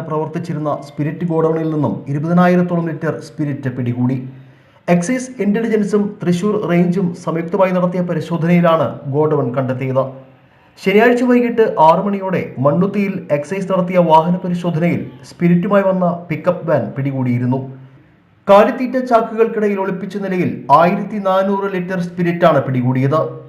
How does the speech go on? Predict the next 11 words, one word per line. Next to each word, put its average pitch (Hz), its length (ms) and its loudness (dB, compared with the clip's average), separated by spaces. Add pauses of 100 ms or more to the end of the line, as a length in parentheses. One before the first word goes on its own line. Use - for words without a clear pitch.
(280)
മുപ്പത്തിയഞ്ച് 247 600 2
ലിറ്ററിന്റെ 226 420 0 (240)
നാൽപത് 202 460 2
കന്നാസുകളിലായിട്ടായിരുന്നു 196 1200 2
സ്പിരിറ്റ് 170 440 -6
കടത്തിയത്. 143 440 0 (680)
സംഭവ 170 300 2
സ്ഥലത്ത് 190 320 0
വെച്ച് 180 200 -4
തന്നെ 185 160 2 (140)
ഒരാളെ 175 280 6